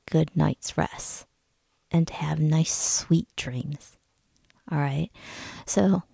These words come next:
very first one is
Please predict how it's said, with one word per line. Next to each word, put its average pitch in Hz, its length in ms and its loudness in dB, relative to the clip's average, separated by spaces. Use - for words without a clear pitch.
very 269 260 10
first - 480 0
one 165 320 2
is 170 400 4